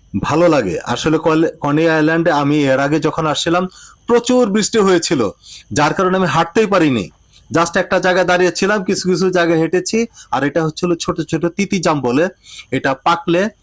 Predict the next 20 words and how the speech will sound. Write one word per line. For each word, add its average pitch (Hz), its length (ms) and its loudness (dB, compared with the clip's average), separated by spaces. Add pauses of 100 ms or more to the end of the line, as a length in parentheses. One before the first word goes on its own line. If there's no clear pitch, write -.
(160)
কালো 156 220 0
কালার 147 360 0
হয় 190 280 0 (300)
এবং 139 380 0 (500)
খাইলে 165 680 0
যদি 143 280 -2
আপনারা 143 280 -2
খান, 165 380 -2 (360)
সেটা 156 280 -2
একটু 214 680 0
তিতা 202 280 0
টাইপের, 190 400 0
টক 196 300 -4
টাইপের 180 300 0 (800)
লাগে, 147 420 0 (300)
কিন্তু 175 460 0 (400)
একটু 208 420 2
মজা 170 340 2
লাগে, 165 480 0 (140)
এই 139 480 0